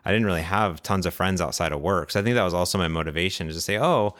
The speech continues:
it's easy to become friends with people that are like-minded,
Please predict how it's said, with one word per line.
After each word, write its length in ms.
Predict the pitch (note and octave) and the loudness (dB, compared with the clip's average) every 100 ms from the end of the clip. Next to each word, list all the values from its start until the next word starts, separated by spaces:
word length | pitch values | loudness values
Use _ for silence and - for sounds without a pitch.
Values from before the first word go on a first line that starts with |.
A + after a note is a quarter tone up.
| - - - | -16 -20 -6
it's 160 | - A#2 | -4 0
easy 240 | A#2+ B2 | 2 2
to 80 | A2+ | 2
become 340 | G2+ - F#2+ | 0 0 0
friends 260 | F2+ F#2 F2+ | 2 0 0
with 140 | F2+ | -2
people 240 | - F2+ F2+ | -4 0 2
that 100 | F2 | 2
are 100 | D#2+ | 2
like-minded, 960 | D#2+ E2 F2 E2+ A#2 B2+ D#2+ D#2 F2 | 0 0 0 2 2 2 2 2 -2